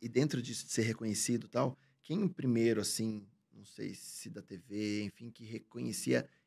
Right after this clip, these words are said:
e tratava o Vanucci pelo nome, você falou, "Caramba, ele sabe que eu existo"? Que te mexeu contigo assim? O Silvio mesmo ou não?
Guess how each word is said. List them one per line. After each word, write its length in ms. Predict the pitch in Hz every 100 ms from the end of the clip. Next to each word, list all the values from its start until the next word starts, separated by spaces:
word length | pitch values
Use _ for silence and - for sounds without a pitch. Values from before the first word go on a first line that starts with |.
| _
e 40 | -
tratava 420 | - 117 117 117
o 40 |
Vanucci 240 | 107 110 104
pelo 140 | 107
nome, 160 | 107 107
você 60 |
falou, 140 | - 104
"Caramba, 440 | - 107 - 110 131
ele 60 |
sabe 180 | - 110
que 60 | 120
eu 20 |
existo"? 380 | 95 104 135 _ _ _ _ _
Que 80 | _
te 220 | - -
mexeu 260 | 110 110 113
contigo 280 | 110 95 104
assim? 240 | 95 - 92 _ _ _
O 40 | -
Silvio 300 | 143 127 101
mesmo 260 | 143 277
ou 40 | 120
não? 160 | 95